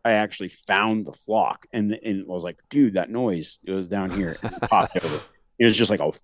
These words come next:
Speaker 1: fat wad of turkeys.
Speaker 2: Okay.
Speaker 1: Um,
Speaker 2: Well, I have
Speaker 1: something
Speaker 2: had
Speaker 1: to
Speaker 2: s-,
Speaker 1: think about.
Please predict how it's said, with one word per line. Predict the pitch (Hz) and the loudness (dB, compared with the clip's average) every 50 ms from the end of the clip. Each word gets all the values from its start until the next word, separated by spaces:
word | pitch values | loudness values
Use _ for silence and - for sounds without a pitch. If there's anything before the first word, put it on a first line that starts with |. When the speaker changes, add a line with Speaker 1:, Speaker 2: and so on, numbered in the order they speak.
| _ | _
Speaker 1:
fat | - 87 78 - - - | 0 2 2 2 0 0
wad | 82 76 71 73 | -2 -2 -2 -2
of | 73 - | -6 -10
turkeys. | - - 73 73 - - 65 64 - - - - | -12 -12 -12 -12 -12 -12 -10 -8 -8 -8 -6 -2
Speaker 2:
Okay. | 98 104 107 - 98 92 87 90 - - - - | 0 0 0 0 -2 -4 -4 -8 -12 -12 -10 -2
Speaker 1:
Um, | 98 110 | 8 10
Speaker 2:
Well, | 127 135 131 123 120 120 - - - _ - - - - | 12 12 12 10 6 2 -6 -16 -20 _ -20 -12 -2 0
I | 110 | 2
have | 117 147 | 6 8
Speaker 1:
something | 156 151 143 | 8 10 10
Speaker 2:
had | 135 131 127 | 8 8 6
Speaker 1:
to | - | 4
Speaker 2:
s-, | - - | -2 -2
Speaker 1:
think | 107 - - | -2 -4 -6
about. | 78 76 76 - | -6 -6 -6 -12